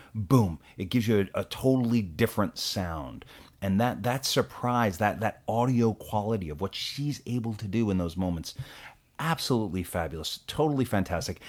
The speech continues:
And now here she is talking about, um, Vice President Biden, and we can't see it, but you, if you go back and look at the clip, you see she doesn't say Vice President Biden, but if you look into her eyes,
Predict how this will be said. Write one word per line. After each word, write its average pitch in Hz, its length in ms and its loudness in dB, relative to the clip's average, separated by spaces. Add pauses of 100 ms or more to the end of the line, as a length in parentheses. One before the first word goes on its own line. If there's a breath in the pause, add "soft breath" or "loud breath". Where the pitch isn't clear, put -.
(140 loud breath)
And 110 120 4
now 107 80 4
here 151 280 0
she 117 260 0
is 104 120 0
talking 101 400 2
about, 85 400 0 (320 loud breath)
um, 85 300 -2
Vice 120 280 4
President 113 540 2
Biden, 98 400 4 (180 loud breath)
and 101 120 2
we 101 80 0
can't - 240 -2
see - 340 4
it, 120 160 4
but 104 140 -2
you, 90 100 -6
if 95 140 -6
you 95 120 0
go 107 200 4
back 120 180 2
and 87 160 0
look 98 180 0
at 127 60 4
the 110 80 0
clip, - 380 0
you 95 100 0
see 117 300 -2
she - 120 0
doesn't 131 300 4
say 113 540 4 (180)
Vice 90 260 0
President 85 380 -2
Biden, 71 300 -6 (260 loud breath)
but 90 100 -2
if - 80 -6
you 87 80 -4
look 87 280 0
into 151 200 4
her 104 200 4
eyes, 90 320 0